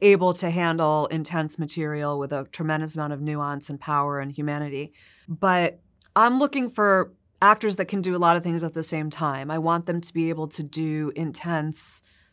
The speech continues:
thriller, high-stakes drama at the same time as they're doing, like, elements of farce and physical comedy that don't necessarily show up in political thrillers all the time.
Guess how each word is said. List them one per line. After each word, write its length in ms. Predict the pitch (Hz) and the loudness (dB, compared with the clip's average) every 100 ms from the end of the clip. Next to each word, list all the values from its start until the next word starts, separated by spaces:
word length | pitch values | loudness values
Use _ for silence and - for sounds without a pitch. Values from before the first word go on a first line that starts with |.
| _ | _
thriller, 920 | - 180 170 170 160 156 147 147 143 | -14 -4 0 0 2 2 0 -2 -6
high-stakes 840 | - - 156 156 - 165 160 - - | -10 -8 -4 -4 -4 -6 -6 -8 -10
drama 540 | - 165 165 156 143 - | -2 0 2 2 0 0
at 200 | 160 160 | 0 0
the 100 | 160 | -2
same 300 | - 165 156 | -4 -4 -4
time 300 | 170 165 160 | -2 -2 -2
as 120 | 151 | -4
they're 140 | 151 147 | -6 -8
doing, 400 | 151 151 147 147 _ _ _ | -6 -6 -6 -8 _ _ _
like, 200 | 160 151 - | -8 -8 -2
elements 400 | 160 165 156 160 | 0 0 -2 -4
of 100 | 143 | -6
farce 680 | - 165 151 - - - - - | -4 0 0 -2 -8 -8 -10 -6
and 400 | 160 151 147 143 - | -4 -4 -4 -6 -6
physical 400 | 165 165 - 175 | -6 -6 -6 -8
comedy 720 | - 170 165 160 156 151 147 - _ _ | -2 -2 0 -2 -4 -6 -8 -14 _ _
that 380 | 170 160 - - | -2 0 -2 -4
don't 340 | 175 165 160 | -2 -2 -2
necessarily 1080 | 170 160 - 160 165 156 151 147 143 143 147 _ _ _ - | -2 -4 -4 -6 -4 -2 -2 -2 -2 -4 -8 _ _ _ -10
show 320 | - 185 165 | -2 0 2
up 300 | 175 151 _ - | 4 2 _ -8
in 420 | 156 143 143 139 _ _ _ _ | -6 -6 -8 -10 _ _ _ _
political 440 | 160 147 139 139 | -6 -4 -4 -8
thrillers 540 | - 135 135 131 117 - | -6 -4 -2 -4 -4 -2
all 220 | 143 139 | 0 0
the 80 | 139 | -2
time. 500 | - 147 139 131 | -2 -2 -2 -8